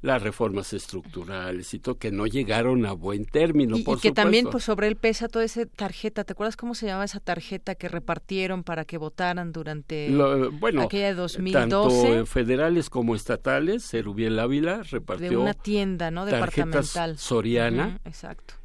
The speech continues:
Speaker 1: Eh, Enrique Peña igual,
Speaker 2: Ujú.
Speaker 1: tarjeta Soriana,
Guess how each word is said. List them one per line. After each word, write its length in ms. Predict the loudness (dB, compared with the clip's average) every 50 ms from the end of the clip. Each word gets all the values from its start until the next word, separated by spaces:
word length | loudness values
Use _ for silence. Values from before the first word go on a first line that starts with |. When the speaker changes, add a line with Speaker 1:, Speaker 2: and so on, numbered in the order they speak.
| -16 -12
Speaker 1:
Eh, 580 | -8 -6 -4 -4 -2 -2 -4 -4 -4 -4 -4 -6 -4
Enrique 400 | -4 -4 -2 -2 -2 -2 -2 -2
Peña 420 | 2 4 4 6 6 4 2 0 -4 -4
igual, 520 | -2 0 0 0 0 0 0 0 0 -2
Speaker 2:
Ujú. 80 | -2 -2
Speaker 1:
tarjeta 500 | 0 0 2 2 0 0 -2 -2 -4 -6
Soriana, 680 | -4 -4 -2 0 0 2 2 2 2 0 -2 -4 -6